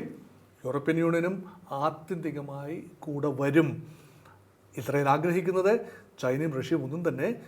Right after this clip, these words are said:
ഇറാൻ്റെ പക്ഷം പിടിച്ചുകൊണ്ട് അപ്പുറത്ത് വരില്ല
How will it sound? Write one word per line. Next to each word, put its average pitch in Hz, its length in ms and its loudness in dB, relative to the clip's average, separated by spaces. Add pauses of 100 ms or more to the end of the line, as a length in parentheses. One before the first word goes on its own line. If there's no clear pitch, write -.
(240)
ഇറാൻ്റെ 165 540 -2 (420)
പക്ഷം 156 340 -4
പിടിച്ചുകൊണ്ട് 143 500 -2
അപ്പുറത്ത് 147 540 -4
വരില്ല 151 460 6